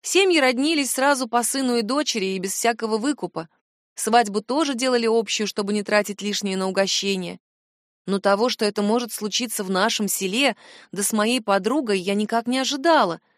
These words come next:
Остается только дивиться и жалеть Генджи. И что, дело совсем решенное? Подруга прижимает руки к распухшему от слез лицу. Никах через две недели.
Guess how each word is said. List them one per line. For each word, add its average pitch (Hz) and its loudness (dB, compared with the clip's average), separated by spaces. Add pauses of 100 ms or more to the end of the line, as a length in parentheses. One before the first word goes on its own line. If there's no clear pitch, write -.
(480)
Остается 220 0
только 233 -2
дивиться 202 -4
и 185 0
жалеть 196 -2
Генджи. 175 -4 (840)
И 220 -2
что, 214 -2 (420)
дело 254 0
совсем 262 0
решенное? 254 -2 (800)
Подруга 202 0
прижимает 196 -2
руки 190 -6
к - -10
распухшему 185 -4
от 180 -2
слез 185 -6
лицу. 175 -8 (880)
Никах 320 2 (220)
через 285 0
две 311 0
недели. 262 2